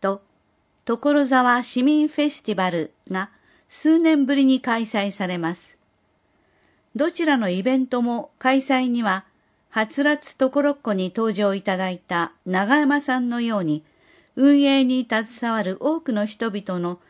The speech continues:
長く地道な活動があってこそ、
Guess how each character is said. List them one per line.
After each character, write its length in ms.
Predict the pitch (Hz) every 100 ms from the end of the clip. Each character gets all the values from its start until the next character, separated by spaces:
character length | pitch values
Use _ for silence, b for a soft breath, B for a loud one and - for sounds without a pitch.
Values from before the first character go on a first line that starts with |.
| b _ 220
長 300 | 262 269 254
く 300 | - 190 -
地 220 | 156 185
道 300 | 247 302 302
な 160 | 277 277
活 320 | 269 247 254
動 240 | 247 240 233
が 260 | 226 -
あ 40 | 254
っ 60 |
て 200 | - 160
こ 160 | - 175
そ、 180 | 143